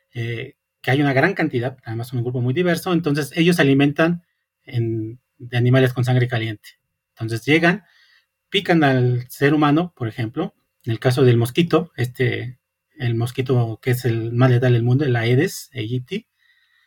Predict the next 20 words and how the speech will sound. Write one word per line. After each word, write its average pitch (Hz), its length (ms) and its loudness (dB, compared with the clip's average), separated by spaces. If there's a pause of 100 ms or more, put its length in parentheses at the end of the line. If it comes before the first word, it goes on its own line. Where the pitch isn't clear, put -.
(640)
nos 123 160 -4
pica, 185 320 0
en - 120 -6
el - 40 0
momento 180 180 2
en 180 60 -2
que 190 80 0
nos 185 120 -4
pica, 190 420 -2 (100)
transfiere 156 760 -2
con 123 140 -4
su 123 80 -8
saliva 135 440 -2 (160)
el 110 220 -8
virus 147 500 -2 (240)
a 123 80 -8
nuestro 120 220 2
torrente 117 260 -2
sanguíneo, 101 480 -8 (640)
¿no? 110 240 -14